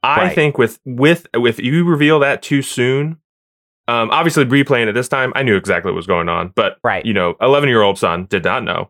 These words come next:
Speaker 1: Uh, I did not know in two thousand one the extent of what her story was. And so this narration going over on top of it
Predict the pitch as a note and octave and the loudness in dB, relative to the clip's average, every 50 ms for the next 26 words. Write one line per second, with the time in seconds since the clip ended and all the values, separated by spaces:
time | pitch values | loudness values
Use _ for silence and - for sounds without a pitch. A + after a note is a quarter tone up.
0 | - - C#3+ C3 B2+ G#2+ B2+ C#3+ E3 F3 E3+ D#3+ D#3 C3+ A#2 A#2 B2 C3+ E3 F3+ | -6 -4 -2 0 0 0 0 0 0 0 2 0 0 0 0 0 0 2 2 4
1 | D#3+ C3 A#2+ A2 A2 - - - A2+ A2+ A2+ A2+ B2+ A#2+ A#2 A2 A2 A2 A2 G#2 | 4 4 4 4 2 0 0 -2 -2 -2 0 -2 -2 -2 0 0 0 0 0 -2
2 | G#2+ G#2 A2 C3+ F3+ F#3+ D3+ A2+ G2+ G2 G#2+ A2+ - A2+ C3 C3 B2 A#2 A2+ A2+ | -2 0 0 2 2 2 2 0 -2 -4 -6 -8 -6 0 2 2 4 2 2 0
3 | - - - - D3+ D#3 D#3 C#3+ - C3 A2+ A2 A#2 A#2 G#2+ A2 A#2+ A2+ A2 G#2+ | -2 -4 0 2 2 2 2 2 0 0 0 2 2 2 2 2 2 4 4 4
4 | G#2 - - - A2+ A2 G#2+ G#2 G2+ G#2 A#2+ C#3 D3 A#2 D#2 B1 - - - - | 2 0 -2 0 2 2 4 2 2 2 2 2 2 2 0 -2 -4 -6 -8 -4
5 | - A#2 A2+ A2+ - B2 A2+ A2 A2 G#2+ A2 A#2 A2 - A#2 A2+ A2 A2 A2 G#2+ | -2 -2 -2 0 2 2 2 2 2 2 2 0 0 0 -2 0 0 2 2 4
6 | G#2 A2 C3 F3+ G3 - - A#2 G2+ G2 G2 G2 F#2+ G#2+ G#2+ G#2+ G#2+ G#2+ G#2 G2 | 4 4 2 2 0 0 0 0 0 0 -2 0 2 4 4 4 4 2 0 0
7 | G2 G2 G2 F#2+ F#2 F#2 F#2+ - - - C3+ D#3+ E3+ - G#2 F2+ F2 E2+ - - | 2 2 2 2 0 -2 -6 -6 -4 -2 0 0 0 -2 0 0 0 0 0 -4